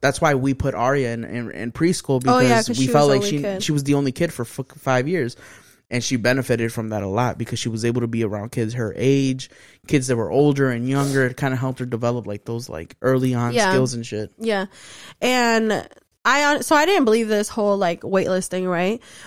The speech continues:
Speaker 2: But then we started calling and calling, calling. We couldn't find, like,
Speaker 1: Nobody was trying to give us any
Speaker 2: no
Speaker 1: play.
Speaker 2: one. Yeah, okay,
Speaker 1: Not
Speaker 2: so
Speaker 1: one bit.
Speaker 2: Axel turned to one, and that's when we started calling all these places. And we found, like, a few that were around us. Um, so we actually were looking at only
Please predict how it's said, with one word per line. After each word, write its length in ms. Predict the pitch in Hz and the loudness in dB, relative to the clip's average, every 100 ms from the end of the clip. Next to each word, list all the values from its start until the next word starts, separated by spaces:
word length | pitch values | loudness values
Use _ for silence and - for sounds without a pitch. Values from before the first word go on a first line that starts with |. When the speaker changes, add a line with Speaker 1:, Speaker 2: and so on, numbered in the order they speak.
| - | -4
Speaker 2:
But 120 | 247 | 0
then 120 | 262 | 2
we 80 | 277 | 0
started 260 | 277 269 240 | 0 0 0
calling 320 | 254 277 269 | 0 2 2
and 80 | 254 | 0
calling, 200 | 254 240 | -2 0
calling. 360 | 277 254 240 | 2 4 4
We 120 | 214 302 | 2 2
couldn't 300 | - 403 359 | 4 4 4
find, 380 | - 277 294 | 4 4 4
like, 220 | - 254 - | 4 4 4
Speaker 1:
Nobody 220 | 123 120 | 2 2
was 140 | 240 - | -2 -4
trying 140 | 247 240 | -4 -2
to 60 | |
give 80 | 240 | 0
us 60 | 226 | 2
any 100 | 226 | 4
Speaker 2:
no 220 | 214 226 | 6 6
Speaker 1:
play. 80 | 262 | 6
Speaker 2:
one. 240 | 285 294 | 4 4
Yeah, 300 | 240 240 220 | 2 4 4
okay, 160 | 254 269 | 2 0
Speaker 1:
Not 80 | 226 | 2
Speaker 2:
so 240 | 240 233 | 2 4
Speaker 1:
one 80 | 220 | 2
bit. 200 | 120 - - - - | 0 -2 -10 -20 -6
Speaker 2:
Axel 500 | - 240 - 294 269 | -2 -2 0 -2 -2
turned 420 | - - 254 247 | -4 -2 0 0
to 80 | 233 | 2
one, 380 | 226 226 208 214 | 2 2 2 2
and 100 | 214 | 2
that's 180 | 202 - | 0 -2
when 100 | 233 | -4
we 80 | 233 | -2
started 240 | 220 208 | -4 -4
calling 320 | - 220 214 | -2 -2 0
all 80 | 208 | -2
these 140 | 202 202 | -2 -2
places. 500 | 214 220 220 208 208 | -2 -2 -4 -6 -4
And 580 | - 208 208 202 202 202 - - | -2 0 2 0 -2 -4 -10 -6
we 220 | 220 269 | -2 0
found, 320 | - 247 247 | 2 2 2
like, 160 | 269 294 | 0 -2
a 60 | |
few 340 | 285 - 233 226 | -4 -4 0 0
that 140 | 220 | 2
were 120 | 214 | 0
around 220 | 208 202 196 | 0 0 -2
us. 180 | 196 - | -6 -2
Um, 360 | 208 202 185 196 - - - - | 0 2 0 -4 -14 -16 -20 -18
so 200 | - 294 | 0 4
we 180 | 294 320 | 6 4
actually 600 | 381 453 427 427 392 311 | 4 2 2 2 4 2
were 260 | 240 233 226 | 2 2 4
looking 340 | 220 - 240 | 2 -2 -2
at 140 | 233 | 0
only 600 | - 208 214 220 214 208 | 0 0 0 2 2 0